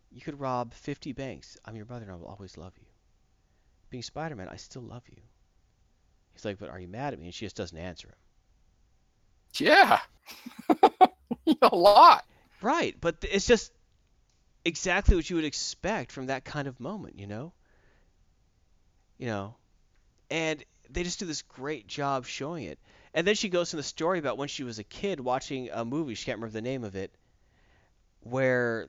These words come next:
Speaker 1: this woman thought she was in a position of prestige and power and loved by everyone and adored.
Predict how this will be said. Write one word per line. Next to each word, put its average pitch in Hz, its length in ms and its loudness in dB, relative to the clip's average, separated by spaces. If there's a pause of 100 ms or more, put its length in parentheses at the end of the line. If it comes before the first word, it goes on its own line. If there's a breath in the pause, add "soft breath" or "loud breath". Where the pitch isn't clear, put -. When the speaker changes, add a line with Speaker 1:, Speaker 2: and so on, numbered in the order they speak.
Speaker 1:
this 127 220 -10
woman 147 300 -2
thought 127 260 -2
she - 120 -10
was 120 140 -8
in 113 60 -6
a 104 40 -8
position 120 420 -8
of 104 80 -12
prestige 123 440 -6
and 107 80 -12
power 113 340 -4
and 101 140 -8
loved 117 200 -2
by 117 160 -2
everyone 110 640 -6 (260)
and 98 120 -6
adored. 110 580 -4